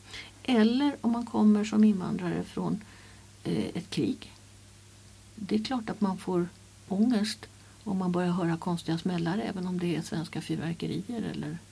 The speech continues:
eller oskyldiga knallskott. Och sen finns det också,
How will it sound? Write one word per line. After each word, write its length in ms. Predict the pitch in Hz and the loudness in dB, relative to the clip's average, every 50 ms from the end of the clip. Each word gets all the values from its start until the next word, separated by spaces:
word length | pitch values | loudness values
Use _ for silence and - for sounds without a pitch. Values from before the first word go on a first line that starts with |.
| - - - - - | -20 -20 -20 -18 -12
eller 300 | - 160 156 156 147 - | -8 -4 -4 -4 -2 -2
oskyldiga 520 | 180 170 165 - - 160 165 - 160 156 147 | -2 -4 -4 -2 -2 -2 -2 -2 -4 -6 -6
knallskott. 680 | - - 180 170 170 170 - - - - 208 - - - - - - - - - - - - - - - - - - - - - - - - - - - - - - - - - - - - - - - - - - | -6 -6 -6 -4 -6 -6 -8 -8 -8 -10 -10 -12 -16 -20 -20 -20 -20 -20 -20 -20 -20 -20 -20 -20 -20 -20 -20 -20 -20 -20 -20 -20 -20 -20 -20 -20 -20 -20 -20 -20 -20 -20 -20 -20 -20 -20 -20 -20 -20 -20 -10 -2 0
Och 120 | 226 220 | 0 2
sen 160 | - 269 254 | 4 2 4
finns 240 | - 226 202 196 - | 6 6 6 4 4
det 80 | - 226 | 4 2
också, 480 | 196 - - - - - 190 185 185 | 2 2 0 -6 -6 -2 -2 -2 -2